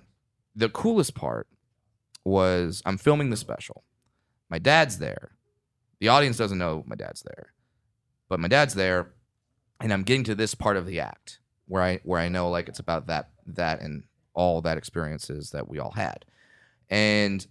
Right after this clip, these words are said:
I get to that part, and I know where my dad's sitting, and I'm like, "I can't look at him. I can't look at him. If I, if I look at him, I'm gonna fucking lose it." And then I, and then, of course, you say, "I can't look at him. Don't look down." You look down. So I look at my dad. My dad's crying.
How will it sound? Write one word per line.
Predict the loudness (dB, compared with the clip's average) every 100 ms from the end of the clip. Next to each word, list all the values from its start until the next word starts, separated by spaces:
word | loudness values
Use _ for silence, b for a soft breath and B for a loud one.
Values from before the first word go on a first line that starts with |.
| _ -4
I |
get | -2 2
to |
that | 2 2
part, | 2 2 2
and | -2
I |
know | 0 2
where | 2
my | 0
dad's | -4 -8 -8
sitting, | -6 -6 -6
and | -10
I'm |
like, | -14 -16
"I | -18
can't | -16 -16
look | -16 -18
at | -18
him. | -18 -20 _ -20
I |
can't | -12 -10 -8
look | -8 -8
at | -8 -10
him. | -14
If | -16
I, | -20 _
if | -20 -18
I |
look | -6 -6 -6
at | -10
him, | -12
I'm |
gonna | -14 -20
fucking | -20 -14 -4
lose | -4 -4
it." | -8 B B B B
And | 0 2
then |
I, | 2 0 -4
and | -2
then, | 0 0
of | -2
course, | 0 0 -2
you | -8
say, | -6 -6
"I |
can't | -8 -12 -4
look | -4
at | -4 -6
him. | -6 -10 -8
Don't | -6
look | -4 -2
down." | -2 0
You | -2
look | -2 0
down. | -2 -2 B B
So | -2 2
I | 4
look | 4 4
at | 2
my | 0
dad. | 2 2 2 -2 -10 _ _ _ _ _ _ _ _ -10
My | 0
dad's | 4 4 2
crying. | -4 -2 -2 -6